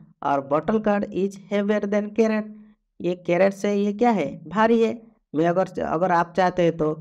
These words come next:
आप कैप्सिकम भी लिख सकते हैं, कैप्सिकम से भी बॉटल गार्ड भारी है। ठीक है, देखो, capsicum is lighter than radish और pumpkin is the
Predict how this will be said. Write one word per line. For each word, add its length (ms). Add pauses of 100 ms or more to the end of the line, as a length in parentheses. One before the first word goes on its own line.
(260)
आप 180
कैप्सिकम 520
भी 80
लिख 160
सकते 300
हैं, 140
कैप्सिकम 480
से 180
भी 220
बॉटल 300
गार्ड 240
भारी 280
है। 100 (460)
ठीक 160
है, 140 (680)
देखो, 300 (280)
capsicum 520 (140)
is 260
lighter 440
than 260
radish 440 (340)
और 120 (180)
pumpkin 480 (100)
is 220
the 160